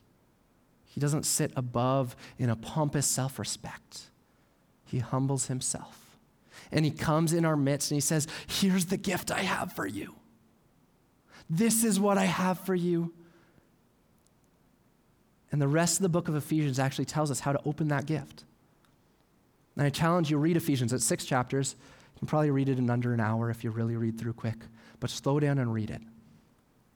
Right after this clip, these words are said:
Because Ephesians one one to three twenty-one gives us this praise. And it's Paul, the apostle of, apostle of Jesus, saying, "Praise God for this.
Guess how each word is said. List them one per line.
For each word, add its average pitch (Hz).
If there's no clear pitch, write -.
Because 151
Ephesians 156
one 165
one 170
to 151
three 156
twenty-one 147
gives 139
us 139
this -
praise. 127
And 180
it's 170
Paul, 175
the 170
apostle 170
of, -
apostle 160
of 160
Jesus, 156
saying, 175
"Praise 214
God 202
for 190
this. 160